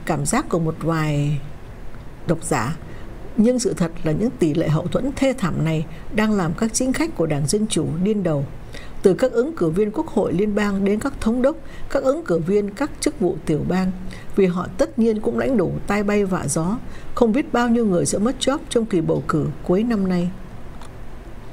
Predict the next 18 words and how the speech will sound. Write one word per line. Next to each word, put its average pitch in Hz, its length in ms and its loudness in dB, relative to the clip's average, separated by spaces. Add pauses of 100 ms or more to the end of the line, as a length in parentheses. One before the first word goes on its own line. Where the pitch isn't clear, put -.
(200)
Quái 190 200 2
lạ 233 200 0
hơn, 190 240 0 (480)
truyền 196 200 4
thông 254 200 0
dòng 190 220 2
chính 233 180 0
xưa 269 180 2
nay 226 200 0
vẫn 240 140 -2
là 269 140 0
cái 226 160 0
loa 233 220 2
phường 170 360 2
cho 208 120 2
Đảng 147 240 0
Dân 202 200 4
Chủ, 180 220 0